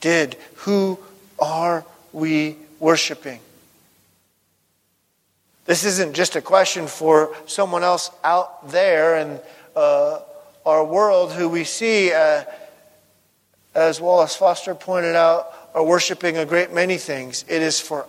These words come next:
us, the followers of Jesus, who are called to listen to him. Who are we listening to? Who are we worshiping? And the Transfiguration says to you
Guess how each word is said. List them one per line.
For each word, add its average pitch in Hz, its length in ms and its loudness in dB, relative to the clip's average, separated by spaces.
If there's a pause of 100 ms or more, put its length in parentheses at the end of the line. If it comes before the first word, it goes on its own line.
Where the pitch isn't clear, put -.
us, 185 320 2
the 156 80 -10
followers 170 560 2
of 139 140 -10
Jesus, 160 540 -4 (260)
who 160 200 2
are 160 120 6
called 185 580 2 (240)
to 180 520 0 (380)
listen 170 600 -2 (300)
to 143 440 0 (360)
him. 123 340 -6 (3000)
Who 175 160 0
are 156 60 0
we 151 100 4
listening 147 440 0
to? 120 320 -8 (360)
Who 151 260 0
are 160 100 6
we 151 160 0
worshiping? 123 640 -2 (3000)
And - 100 -8
the 143 60 -10
Transfiguration 185 920 2
says 185 280 -4
to - 140 -10
you 175 400 0